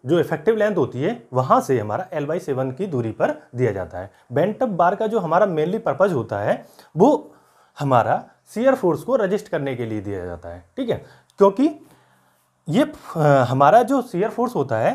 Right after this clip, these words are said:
करीब <coughs> फ़ोर्टी फ़ाइव डिग्री पर हमारा क्या रहता है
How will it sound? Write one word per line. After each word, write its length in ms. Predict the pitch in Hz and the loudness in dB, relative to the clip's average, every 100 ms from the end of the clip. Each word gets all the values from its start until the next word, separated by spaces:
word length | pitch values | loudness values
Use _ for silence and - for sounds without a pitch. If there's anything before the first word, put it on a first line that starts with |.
| 254 - | -2 -2
करीब 240 | 202 226 - - | -2 -4 -2 0
<coughs> 320 | - 160 - _ _ _ | 0 -2 -4 _ _ _
फ़ोर्टी 280 | - 202 262 | 2 4 4
फ़ाइव 260 | 175 175 180 | 2 2 2
डिग्री 300 | 151 185 156 | 0 0 0
पर 180 | 139 | -2
हमारा 260 | 156 127 160 | -2 -2 -2
क्या 180 | 165 147 | 2 2
रहता 260 | 139 135 | 2 0
है 200 | 277 - | -2 -4